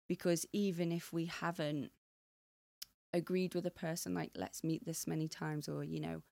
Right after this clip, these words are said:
"I'll be your mentor," there will be people who look up to us in our faith. There will be people who are younger, um,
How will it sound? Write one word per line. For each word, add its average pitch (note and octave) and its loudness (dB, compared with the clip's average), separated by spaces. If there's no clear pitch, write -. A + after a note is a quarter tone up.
"I'll E3+ 4
be F3 2
your E3 4
mentor," D#3+ 0
there F3 8
will F3+ 6
be F3 -2
people F3 -4
who E3+ 0
look E3 -2
up - -8
to F3 -2
us F#3+ -2
in F3+ 2
our E3 0
faith. D#3+ 0
There E3 0
will E3 2
be E3+ 0
people E3 -4
who D#3+ 0
are E3+ 2
younger, E3 4
um, D#3 4